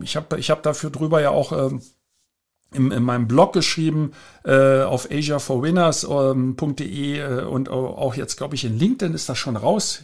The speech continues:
Ich glaub, ich hab's grad geschrieben, ist noch gar nicht veröffentlicht. Ähm, wo ich nochmal auf die unterschiedlichsten Arten der Handelspartner vor Ort eingehe. Aber das soll jetzt gar nicht das Thema sein. Ich sage nur, Sie brauchen irgendwen vor Ort,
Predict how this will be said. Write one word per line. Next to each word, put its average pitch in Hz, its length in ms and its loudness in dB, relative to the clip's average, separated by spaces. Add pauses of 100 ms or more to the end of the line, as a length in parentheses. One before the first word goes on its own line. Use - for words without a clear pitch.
Ich - 100 -20
glaub, - 160 -8
ich - 100 -4
hab's 170 160 -4
grad - 200 -2
geschrieben, 123 400 -2
ist 110 80 -6
noch 143 120 -2
gar 139 120 2
nicht 143 140 -2
veröffentlicht. 110 580 -6 (460)
Ähm, 156 400 6 (180)
wo 147 280 2
ich 160 120 2
nochmal 151 360 2
auf 165 160 0
die - 120 -8
unterschiedlichsten 175 1000 2 (500)
Arten 185 380 2
der 131 160 0
Handelspartner 127 840 -2
vor - 220 -2
Ort 110 180 -4
eingehe. 101 500 -10
Aber 156 160 4
das 156 120 4
soll 196 100 8
jetzt 202 180 4
gar 196 120 4
nicht 214 160 2
das 139 160 -2
Thema 220 300 6
sein. 214 180 6
Ich 170 100 2
sage 165 160 4
nur, 185 140 6
Sie 165 140 2
brauchen 165 520 4
irgendwen 147 760 4
vor 127 340 2
Ort, 131 400 6